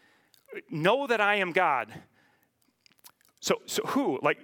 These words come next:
what ab-, what about me do you want me to know? Like, okay, I'm not fighting anymore and I'm listening, but what is it that you want me to know about you being God? And I think the answer to this is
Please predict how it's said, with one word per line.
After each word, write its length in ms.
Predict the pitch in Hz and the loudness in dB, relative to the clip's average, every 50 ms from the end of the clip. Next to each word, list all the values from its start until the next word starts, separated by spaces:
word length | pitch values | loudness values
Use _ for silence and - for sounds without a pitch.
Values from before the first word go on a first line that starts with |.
| - - 135 | -14 -18 -6
what 220 | - 156 202 240 | 0 2 2 2
ab-, 140 | 240 170 147 _ | 2 0 -4 _
what 180 | 165 190 254 262 | -2 0 2 2
about 440 | 202 143 - - 196 220 254 233 - | 0 2 2 2 4 4 2 0 -4
me 160 | 185 175 175 | -6 -6 -6
do 140 | 143 165 175 | -4 -2 0
you 100 | 175 170 | 0 2
want 300 | 165 175 175 170 - - | 2 2 0 0 -2 -2
me 220 | 165 165 160 147 - _ _ _ - | -4 -4 -4 -4 -8 _ _ _ -2
to 120 | - 165 | 0 0
know? 280 | 160 160 160 139 113 104 | 2 2 2 2 0 -2
Like, 240 | 107 113 139 160 - 143 - _ - - - - _ _ _ - | 0 0 0 0 -2 -6 -16 _ -20 -20 -20 -20 _ _ _ -2
okay, 140 | - - 147 | 2 2 4
I'm 100 | 147 160 | 4 4
not 180 | 180 233 240 | 2 2 4
fighting 320 | - 277 269 262 254 254 247 | 4 2 4 4 2 2 0
anymore 320 | 240 240 233 233 226 202 | 0 2 2 2 2 2
and 20 | |
I'm 140 | 185 185 202 | 2 2 2
listening, 560 | 247 269 262 - - 208 185 165 165 170 170 | 2 2 0 -2 -2 0 2 2 2 2 0
but 180 | 156 180 185 196 | 0 -2 -2 0
what 220 | 190 180 226 262 | 0 0 0 0
is 160 | 277 285 - 254 | 0 0 -2 -2
it 80 | - | 0
that 140 | - 196 - | -2 -2 -2
you 120 | 202 190 | -4 -4
want 280 | 196 190 196 196 190 202 | -4 -2 -2 -2 -2 -4
me 100 | 196 196 | -4 -4
to 80 | 196 202 | -2 0
know 360 | 214 262 262 156 113 - - - - - - - - - | 2 2 2 0 0 -4 -10 -20 -20 -20 -20 -8 -2 0
about 340 | 156 151 214 208 226 220 - | 2 4 4 2 2 0 -2
you 200 | 175 165 170 156 | -4 -4 -4 -2
being 300 | 151 175 170 170 160 147 | 0 0 0 0 2 2
God? 360 | 175 170 151 127 104 101 - - _ _ _ _ _ _ - _ _ _ _ _ _ _ _ _ _ _ _ _ - | 2 2 2 0 -2 -4 -10 -16 _ _ _ _ _ _ -20 _ _ _ _ _ _ _ _ _ _ _ _ _ 0
And 100 | 156 165 | 2 4
I 100 | 175 180 | 4 2
think 380 | 175 - - 269 277 262 - - | 0 -2 -2 -2 -2 -2 -4 -8
the 300 | 196 196 - - 214 247 | -10 -6 -2 0 2 2
answer 260 | 269 269 - 233 202 | 2 0 -2 -2 -2
to 80 | 175 | -2
this 520 | 170 139 147 147 147 147 - - - - - - - _ _ _ _ _ _ _ _ _ _ _ _ _ - | 0 0 0 0 0 -2 -2 -4 -4 -4 -6 -8 -14 _ _ _ _ _ _ _ _ _ _ _ _ _ -2
is 360 | 165 165 170 175 170 156 - | 0 2 2 2 0 -2 -4